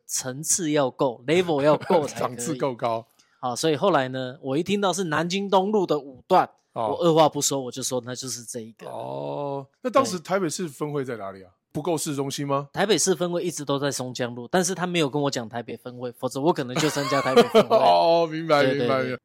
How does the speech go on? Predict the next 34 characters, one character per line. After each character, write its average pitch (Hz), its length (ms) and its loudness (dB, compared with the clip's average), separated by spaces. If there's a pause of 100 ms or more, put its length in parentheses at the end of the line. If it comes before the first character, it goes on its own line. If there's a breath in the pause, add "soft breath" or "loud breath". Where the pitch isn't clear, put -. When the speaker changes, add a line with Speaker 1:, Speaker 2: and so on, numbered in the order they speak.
(160)
Speaker 2:
我 240 100 -4
想 226 80 0
说， 226 140 0
嗯， 233 100 -4 (140)
奇 - 180 -8
怪， 160 180 4 (260 loud breath)
那 180 160 -8
南 165 220 -2
京 185 140 -6
东 185 140 -2
路 180 100 -6
这 147 100 -4
边 143 240 -8
的 127 120 -4
话， 131 200 0 (240)
没 123 220 -14
有 147 160 -2
到 135 180 -4
非 165 240 -2
常 135 160 -2
市 139 160 -12
中 127 140 -12
心， 127 140 -14
如 131 100 -10
果 127 80 -12
跟 127 180 -10
台 120 140 -10
北 113 100 -14
市 113 140 -14
的 120 80 -10
话 113 100 -8
比 110 200 -14
起 107 100 -16
来。 117 180 -18